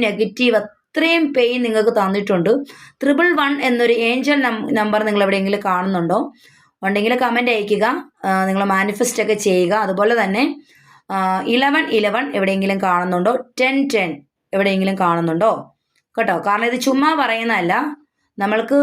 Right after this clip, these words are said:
കണ്ടിന്യുവസ് ആയിട്ട് ഈ ഒരു നമ്പർ നമ്മളെ, ആ, നമ്മുടെ കൺമുന്നിൽ വരുന്നു.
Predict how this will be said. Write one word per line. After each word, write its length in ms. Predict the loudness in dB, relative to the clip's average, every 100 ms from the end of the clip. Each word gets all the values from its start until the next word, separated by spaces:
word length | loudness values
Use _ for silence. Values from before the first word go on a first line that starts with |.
| 2
കണ്ടിന്യുവസ് 560 | 0 0 2 2 0 0
ആയിട്ട് 180 | 0 2
ഈ 40 | 2
ഒരു 80 | 2 0
നമ്പർ 200 | 0 0 0
നമ്മളെ, 260 | 0 0 -2 -4 -12 -4
ആ, 40 | -2 0
നമ്മുടെ 240 | 0 0 0
കൺമുന്നിൽ 360 | -2 -2 0 0
വരുന്നു. 220 | 0 0